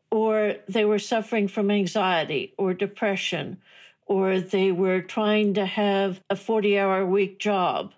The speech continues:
and commute to campus. Trying to figure out how to best work with these students led me to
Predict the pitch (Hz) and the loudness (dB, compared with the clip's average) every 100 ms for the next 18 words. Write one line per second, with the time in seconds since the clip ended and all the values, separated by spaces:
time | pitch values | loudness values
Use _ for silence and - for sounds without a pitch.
0 | _ 180 175 - 190 202 190 - 190 - | _ -4 -2 0 2 2 0 -2 -4 0
1 | 202 190 175 - - - _ _ _ _ | 0 0 -4 -6 -10 -16 _ _ _ _
2 | _ _ _ _ - 294 320 302 277 262 | _ _ _ _ -2 0 2 0 -2 0
3 | 233 208 254 226 233 220 208 - - _ | 0 0 0 2 2 2 0 -2 -18 _
4 | _ - _ _ - 254 262 233 190 220 | _ -20 _ _ -2 0 2 0 0 0
5 | 214 208 208 208 240 - 208 202 196 190 | 0 -2 -2 0 -2 -2 -2 0 -2 -2
6 | - 254 220 208 - 214 226 233 208 202 | -2 0 2 0 -4 -2 0 0 0 2
7 | 202 196 - 220 208 208 202 | 2 -2 -4 0 2 2 0